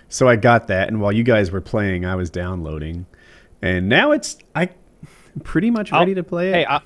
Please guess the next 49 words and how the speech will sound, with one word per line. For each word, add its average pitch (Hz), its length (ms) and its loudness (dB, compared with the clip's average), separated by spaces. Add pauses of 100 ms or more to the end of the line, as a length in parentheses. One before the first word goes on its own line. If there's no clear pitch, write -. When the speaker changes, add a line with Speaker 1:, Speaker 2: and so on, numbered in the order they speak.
(140)
Speaker 2:
I'll 135 140 0
play 196 200 -4
some 185 140 -8
cod 160 260 -2
tonight. 135 320 -6
I'll 127 100 -2
switch 143 300 -10
off 127 220 -4 (120)
of, 120 220 -2
uh, 113 240 -2
of 117 160 -8
Fallout 113 520 -4
if, - 300 6
if 165 160 4
Speaker 1:
<laughs> - 0 -
Speaker 2:
you're 131 100 -2
up 151 140 -2
for 123 200 -2
it. - 180 -8
Um, 117 420 -4
I've, 208 300 0
I've, 190 200 0 (340)
so 190 140 0
let 202 120 2
me 233 60 2
talk 202 220 0
about 185 200 0
my, 160 240 -2
my, 147 260 -6
my 131 120 -4
thoughts 139 300 -4
of 160 120 -14
cod, 196 320 -4
I 120 80 -4
guess, 113 200 -10
first, 104 500 -12
and, 123 140 -10
and 120 180 -8
maybe 123 240 -6
some 123 140 -10
of 120 40 -8
this 113 140 -8
will 117 80 -12
swing 120 300 -12
you 113 120 -10
one 120 160 -8
way 117 100 -8
or 117 80 -6
another. 113 280 -8